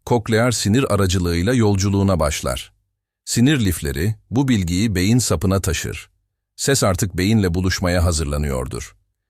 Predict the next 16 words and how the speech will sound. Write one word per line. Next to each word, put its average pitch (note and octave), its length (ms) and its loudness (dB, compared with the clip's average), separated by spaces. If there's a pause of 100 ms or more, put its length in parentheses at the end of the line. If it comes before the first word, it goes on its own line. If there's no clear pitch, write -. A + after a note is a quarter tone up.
Ses A#2+ 240 -2
sinyalleri A2+ 560 2
önce A2 340 2
beyin G#2 200 2
sapındaki G2+ 580 0
kokleer G#2 460 0
çekirdeğe G2+ 580 0
ulaşır. D#2+ 580 -4 (380)
Burada F3 360 2
temel E3 300 0
ses D#3+ 340 -2
bilgileri, E2 640 -2
yükseklik, A2 520 -2
şiddet, G2+ 520 -2
yön F2 420 0
işlenir. C#2 560 -4